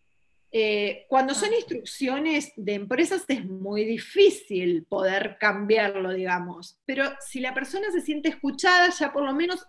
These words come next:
Speaker 1: sintió que alguien la estaba escuchando en nombre de, más allá de
Speaker 2: Es
Speaker 1: que
Speaker 2: que,
Speaker 1: ustedes crean que
Speaker 2: perdón.
Speaker 1: Sí.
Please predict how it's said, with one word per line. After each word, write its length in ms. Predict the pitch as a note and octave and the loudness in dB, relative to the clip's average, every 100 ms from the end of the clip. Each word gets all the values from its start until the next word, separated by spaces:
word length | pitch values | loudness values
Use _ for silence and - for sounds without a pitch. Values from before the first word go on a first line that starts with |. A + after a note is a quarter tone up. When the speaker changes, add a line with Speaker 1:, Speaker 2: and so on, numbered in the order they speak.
| _ | _
Speaker 1:
sintió 420 | - C4 C4+ D#4+ A#4 D#5+ - - - | -4 -4 4 4 4 2 -4 -20 -6
que 120 | C#4 C#4 | 2 6
alguien 640 | F4+ B4 C5 C5 G4+ G3+ | 6 6 2 2 0 0
la 120 | A3+ | -4
estaba 260 | A3+ C4 C#4+ | 0 4 4
escuchando 560 | D4 A#3 A#3 C#4 D4 C#4+ | 2 -4 -2 -2 -2 -6
en 120 | A3 | -6
nombre 560 | A3 A#3+ A#3 G#3+ G#3 | -6 -4 -4 -2 -2
de, 340 | F#3 F3 E3+ - - - - - | -2 -4 -6 -10 -20 -20 -20 -10
más 300 | A#3 A4 A#4 | 2 2 2
allá 180 | - G4 | 0 0
de 40 | |
Speaker 2:
Es 60 | D4+ | 0
Speaker 1:
que 60 | |
Speaker 2:
que, 120 | C#4 D#4 | 4 2
Speaker 1:
ustedes 160 | C4+ | 2
crean 160 | C#4 D#4 | -4 4
que 40 | |
Speaker 2:
perdón. 520 | C4 C4+ D4 D4 A#3+ - _ _ _ _ _ | 8 10 8 6 2 -10 _ _ _ _ _
Speaker 1:
Sí. 340 | - C4+ B3 | -4 -2 -2